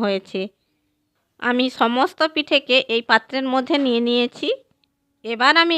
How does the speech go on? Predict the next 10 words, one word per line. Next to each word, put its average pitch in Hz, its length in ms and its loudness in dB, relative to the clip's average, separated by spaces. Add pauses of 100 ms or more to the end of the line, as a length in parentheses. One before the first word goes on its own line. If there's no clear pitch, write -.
(100)
এর 262 160 -2
মধ্যে 226 280 0 (400)
টু 285 80 -4 (160)
টেবিল 240 340 4
স্পুন 294 220 -4 (300)
নলেন 233 300 2 (100)
গুড় 285 160 4
অ্যাড 220 160 4 (100)
করে 202 220 -2
দিচ্ছি। 196 360 -10